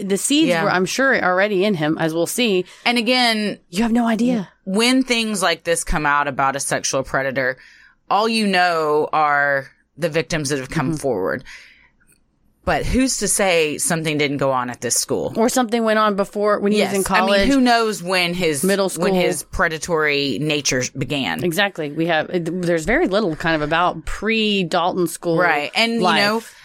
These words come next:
Speaker 2: as more and more victims come forward, there's a good chance somebody from back then does come forward
Speaker 1: You know?
Speaker 2: and we start to learn about it. But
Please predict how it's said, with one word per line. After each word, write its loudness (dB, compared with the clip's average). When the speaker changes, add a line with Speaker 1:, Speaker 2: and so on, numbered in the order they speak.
Speaker 2:
as 0
more -2
and -2
more 0
victims -4
come -4
forward, 0
there's -4
a -2
good -2
chance -2
somebody -2
from -4
back -2
then -4
does -2
come -4
forward -2
Speaker 1:
You -2
know? 2
Speaker 2:
and 2
we 0
start -4
to -12
learn -4
about -2
it. -8
But 0